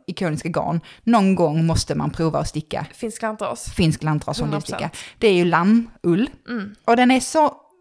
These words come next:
Speaker 1: den är liksom, den ser nästan ut som typ så här Rauma Finull, alltså som en tvåtrådig ull, men den är mycket mjukare.
Speaker 2: Ja, gud ja.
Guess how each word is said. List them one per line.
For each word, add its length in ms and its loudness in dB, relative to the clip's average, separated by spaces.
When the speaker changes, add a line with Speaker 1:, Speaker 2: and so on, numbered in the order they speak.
Speaker 1:
den 200 2
är 80 4
liksom, 340 0
den 160 2
ser 100 -2
nästan 300 2
ut 200 0
som 200 0
typ 160 -2
så 80 2
här 100 4
Rauma 300 2
Finull, 360 -2
alltså 120 -4
som 120 0
en 80 2
tvåtrådig 560 -2
ull, 160 -2
men 120 2
den 140 0
är 280 0
mycket 300 0
mjukare. 520 -2
Speaker 2:
Ja, 240 -2
gud 180 -8
ja. 100 -8